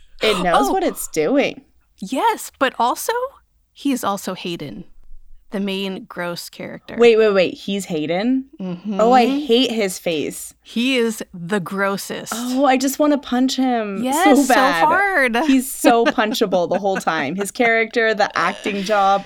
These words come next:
Speaker 2: all of
Speaker 1: Yep.
Speaker 2: it. Wow.
Speaker 1: Absolutely.
Speaker 2: And he's related to Dick Van Dyke.
Speaker 1: Right. Where's
Speaker 2: How
Speaker 1: the
Speaker 2: do you, how do,
Speaker 1: charm?
Speaker 2: how, like, did the charm, is it a recessive gene? Is charm a recessive gene and it just didn't get
Speaker 1: Apparently.
Speaker 2: passed down?
Speaker 1: It's gotta
Speaker 2: Wow.
Speaker 1: be. Yeah.
Speaker 2: Yeah.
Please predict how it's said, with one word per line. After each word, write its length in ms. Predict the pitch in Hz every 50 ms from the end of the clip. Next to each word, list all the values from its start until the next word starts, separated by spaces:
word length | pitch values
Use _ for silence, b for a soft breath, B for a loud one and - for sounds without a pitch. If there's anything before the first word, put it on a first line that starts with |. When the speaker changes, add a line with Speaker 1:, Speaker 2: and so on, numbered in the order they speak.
| - -
Speaker 2:
all 240 | 202 202 208 214
of 80 | 202 190
Speaker 1:
Yep. 280 | 180 180 - 220 - -
Speaker 2:
it. 80 | - -
Wow. 360 | 190 180 175 180 180 180 b b b b b b b
Speaker 1:
Absolutely. 380 | - 180 180 190 190 226 240 269
Speaker 2:
And 80 | 320
he's 120 | 339 - -
related 440 | 294 277 262 262 262 254 254 240 -
to 80 | 262
Dick 240 | 202 214 208 202 -
Van 180 | 208 190 180 180
Dyke. 480 | 180 165 160 - - - - - - _ _ _ -
Speaker 1:
Right. 520 | 285 330 381 415 415 370 - - - - - _ _ _ _
Where's 360 | 226 240 277 311 339 359 330
Speaker 2:
How 100 | 254 277
Speaker 1:
the 40 | 294
Speaker 2:
do 60 | 349 349
you, 160 | 403 427 294
how 260 | 294 302 302 285 320
do, 120 | - 185 165
Speaker 1:
charm? 120 | 147 214 - _ -
Speaker 2:
how, 540 | - - - 269 302 339 349 359 359 339 -
like, 340 | - 302 294 247 254 214 -
did 140 | 262 233
the 80 | 226 262
charm, 600 | 254 - - 247 196 208 220 247 254 247 233 - -
is 160 | - 226 202
it 100 | 233 196
a 60 | - 202
recessive 540 | 202 202 196 - 196 185 - - 208 196
gene? 440 | 180 - - 160 165 175 190 226 247
Is 240 | - - 190 180 -
charm 300 | - - 202 190 196 202
a 80 | 208 196
recessive 440 | 190 185 - 202 190 - 202 185
gene 280 | 175 - 175 175 190 220
and 140 | 233 202 175
it 80 | - 147
just 120 | 170 180 214
didn't 120 | 220 262
get 60 | 311 320 269 226
Speaker 1:
Apparently. 120 | 240 240
Speaker 2:
passed 260 | 202 175 285 294 -
down? 360 | - 151 147 160 185 254 359 427 - _ B B B B
Speaker 1:
It's 220 | - 214 - - 185
gotta 320 | 208 233 277 320 302 220
Speaker 2:
Wow. 260 | 180 165 165 165 160
Speaker 1:
be. 200 | - 156 170 - _ _
Yeah. 240 | 196 185 214 262 370 440 320 285
Speaker 2:
Yeah. 480 | 190 233 320 339 220 165 127 95 -